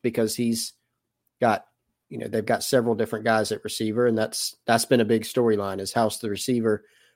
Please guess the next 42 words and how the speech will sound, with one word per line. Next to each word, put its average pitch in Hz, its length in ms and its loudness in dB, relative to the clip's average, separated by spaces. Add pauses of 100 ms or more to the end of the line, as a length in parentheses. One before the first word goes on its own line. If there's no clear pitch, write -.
rotation 117 540 2
gonna 107 160 -2
shake 113 300 0
out? 104 240 2
Really, 147 380 8 (200)
there's 123 160 4
some 117 100 -6
questions 113 400 2
at - 100 -6
starter 139 480 8
there 104 220 4
even, 101 240 0
Wes, 104 300 2
but - 260 -2 (380)
beyond 127 380 6
that, 131 360 4 (260)
what 123 180 6
are 120 60 4
the 113 100 2
different 117 280 0
configurations? 113 800 0
What's 110 200 -2
the 110 100 -8
rotation 110 540 0
like? 95 340 -6 (760)
But 135 100 8
I 151 80 10
just, 185 260 -4
I 135 100 4
don't 180 160 6
know 180 140 8
that 165 80 4
we've 135 180 2
seen 151 260 4
any 131 160 4
surprises. 120 800 4 (760)
We 131 140 6
don't 147 260 6
have, 139 340 6
we 139 120 6
haven't 139 320 4
learned, 147 760 6